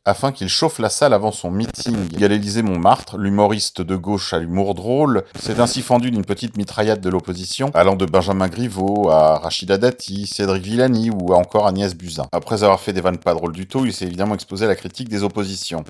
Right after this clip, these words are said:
Et si Christophe Alevec est un gros ringard de la télé, les autres étaient tout de même bien en peine de lui répondre, que ce soit Marlène Schiappa ou Paul Midi, directeur de campagne d'Agnès Buzyn.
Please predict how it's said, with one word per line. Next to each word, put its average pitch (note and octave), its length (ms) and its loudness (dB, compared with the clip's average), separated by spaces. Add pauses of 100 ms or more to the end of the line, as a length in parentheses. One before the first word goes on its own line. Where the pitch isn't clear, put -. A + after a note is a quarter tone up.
(380)
Et G#2+ 80 -2
si - 160 -2
Christophe - 420 -2
Alevec A#2 300 2
est G2 100 -8
un F2+ 120 0
gros G#2+ 260 2
ringard G2+ 560 4
de F#2 80 0
la F2 140 2
télé, G2+ 400 -2
les A#2 180 4
autres C#3+ 140 4
étaient - 180 2
tout A#2 140 -6
de A#2 40 0
même A#2+ 140 2
bien C3 160 4
en B2 80 8
peine B2+ 220 2
de A#2 80 4
lui A2 120 4
répondre, G2 540 2
que G2 100 -10
ce F#2 140 -8
soit A2 240 2
Marlène F#2+ 340 2
Schiappa G#2+ 380 4
ou G2+ 80 4
Paul A2 260 2
Midi, G#2 340 -2
directeur G#2+ 360 2
de G2+ 80 0
campagne G2+ 320 0
d'Agnès F#2 340 -4
Buzyn. D#2+ 440 -12